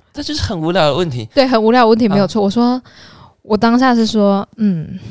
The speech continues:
Speaker 2: 那你为什么不回他？” <laughs> 他说，“我就是急着要先发这个限动嘛。”那你就跟他这样讲嘛。他说，“我不要啊，为什么我要这样跟他讲？对不对？”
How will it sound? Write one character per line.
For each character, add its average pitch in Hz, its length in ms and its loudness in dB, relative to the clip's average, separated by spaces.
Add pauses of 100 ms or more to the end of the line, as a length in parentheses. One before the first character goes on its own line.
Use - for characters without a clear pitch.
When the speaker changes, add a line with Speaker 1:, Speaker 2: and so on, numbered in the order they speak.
(960)
Speaker 2:
那 220 100 -2
你 190 80 -2
为 165 120 -4
什 175 60 -10
么 - 60 -8
不 - 120 -10
回 175 180 -8
他？” - 120 -16 (840)
<laughs> 294 400 -2
他 302 120 2
说 285 100 6
，“我 269 80 6
就 254 140 4
是 302 160 2
急 220 180 -2
着 233 80 2
要 240 140 6
先 254 220 2
发 247 140 4
这 233 100 2
个 240 60 2
限 240 280 2
动 208 200 2
嘛。” 190 180 -6
那 254 120 2
你 208 100 -4
就 196 140 -6
跟 220 160 -4
他 202 180 -4
这 190 140 -8
样 170 200 -6
讲 - 260 -12 (140)
嘛。 - 180 -16 (580)
他 220 80 -4
说 254 140 -4
，“我 247 60 -8
不 226 260 -4
要 311 300 2
啊， 269 200 2
为 320 160 0
什 277 140 -2
么 196 100 0
我 180 120 0
要 202 40 0
这 214 120 -6
样 240 100 -4
跟 240 80 -4
他 226 240 -4
讲？ - 260 -6 (680)
对 196 100 -6
不 160 60 -10
对？” 175 180 -8